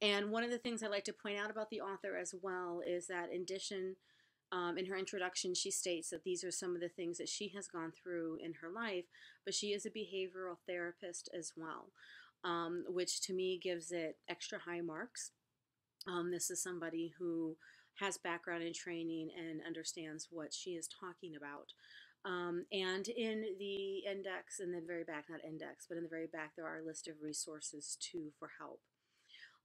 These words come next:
Um, from the very beginning, this book had me. Um, it starts off with beautiful and wonderful and creative and fierce and brave Ellie.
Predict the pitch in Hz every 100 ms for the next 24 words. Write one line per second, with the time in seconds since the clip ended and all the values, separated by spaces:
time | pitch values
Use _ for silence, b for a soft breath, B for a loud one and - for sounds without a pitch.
0 | - 190 190 190 196 202 196 _ _ _
1 | _ _ _ _ _ _ _ _ _ -
2 | - 262 311 269 254 226 165 185 175 175
3 | 165 - 160 - - 143 143 90 101 175
4 | _ 165 160 160 165 160 170 - 202 233
5 | - 208 185 - 190 175 - - _ _
6 | _ _ - 165 175 202 208 - 196 190
7 | 185 - 175 170 170 180 185 175 185 175
8 | 170 160 175 160 156 156 156 b b b
9 | b b b b b b _ _ _ -
10 | - 208 196 202 196 190 165 160 - 196
11 | 190 185 - - 151 156 196 202 190 180
12 | 170 B B B - 180 143 - 202